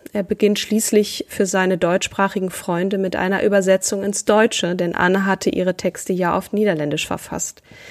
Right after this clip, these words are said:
Wir haben übrigens mit einer Übersetzung ins Deutsche von Mirjam Pressler gearbeitet. Otto übersetzt, weil er von den Aufzeichnungen tief berührt ist, Zitat, "Eine ganz andere Anne enthüllte sich mir als das Kind, das ich verloren hatte.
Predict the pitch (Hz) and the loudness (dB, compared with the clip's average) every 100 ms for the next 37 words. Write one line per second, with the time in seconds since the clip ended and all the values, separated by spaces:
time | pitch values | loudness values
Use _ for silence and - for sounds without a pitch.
0 | - - - 190 196 196 220 202 208 214 | -20 -20 -8 -2 0 0 0 2 2 2
1 | 214 185 190 196 196 185 190 180 196 - | 0 0 2 2 2 2 2 4 2 2
2 | 196 185 - 180 180 220 - 185 175 175 | -4 -4 -2 0 0 -2 -4 -2 0 0
3 | 180 180 - 170 - - - - - - | 0 -4 -6 -6 -6 -8 -8 -10 -10 -12
4 | - - - - _ _ _ _ _ 208 | -14 -16 -18 -20 _ _ _ _ _ 0
5 | 208 262 226 220 175 196 240 - - - | 0 0 2 2 4 4 4 -4 -10 -4
6 | 196 190 185 202 190 185 196 220 - - | 0 2 0 0 -2 0 2 2 0 -2
7 | 190 185 - 185 180 - 208 202 - 175 | 0 0 -2 -6 -6 -4 -4 -4 -4 0
8 | 170 170 - 208 - - - 180 - 175 | 2 2 -2 -4 -6 -12 -8 -8 -6 -6
9 | 180 190 _ _ _ - 202 214 214 240 | -6 -10 _ _ _ -2 2 4 6 4
10 | - 202 214 202 - 185 196 185 185 - | 2 2 4 2 4 4 4 2 0 2
11 | 220 254 247 190 190 202 190 190 - 175 | 4 4 4 -2 -2 -2 0 2 2 0
12 | - 175 - - 202 190 185 - - 180 | 0 -4 -4 0 0 2 -2 -4 -4 0
13 | 165 165 170 160 147 - - 165 | 2 2 2 -2 -6 -6 -8 -8